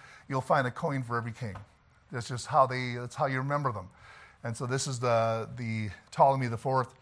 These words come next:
And so he had an army of seventy thousand soldiers, five thousand horses, seventy-three elephants. And he, Ptolemy, he subdued, but the Bible says he was not strengthened by it. And so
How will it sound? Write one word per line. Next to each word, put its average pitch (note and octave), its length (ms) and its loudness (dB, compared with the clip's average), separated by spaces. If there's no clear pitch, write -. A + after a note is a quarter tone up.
And B2+ 140 0
so D3 120 2
he D3 140 4
had D3+ 140 8
an C#3+ 80 -2
army D#3 340 6
of B2 100 0
seventy E3 380 2
thousand C3+ 400 8
soldiers, G#3+ 600 4
five D3 240 12
thousand B2+ 300 4
horses, F3 440 4
seventy-three C#3 440 0
elephants. C#3+ 460 4
And B2 380 2
he, A#2+ 420 -2
Ptolemy, F3 420 10
he C3+ 200 0
subdued, F#3+ 800 2
but C3+ 80 0
the C3+ 80 2
Bible G#3+ 360 12
says E3 280 2
he F3 100 2
was D3+ 140 -2
not D#3+ 240 6
strengthened E3+ 560 0
by A2+ 220 6
it. - 220 -12
And C3 180 -2
so D3+ 420 6